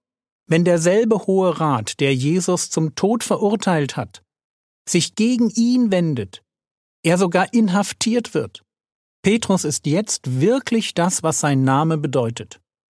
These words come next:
Ein Fels. Der Fels, auf dem Jesus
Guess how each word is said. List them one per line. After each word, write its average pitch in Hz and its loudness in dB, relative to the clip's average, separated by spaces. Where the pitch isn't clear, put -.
Ein 135 2
Fels. 113 -4
Der 180 2
Fels, 180 -2
auf 139 -4
dem 123 0
Jesus 151 -2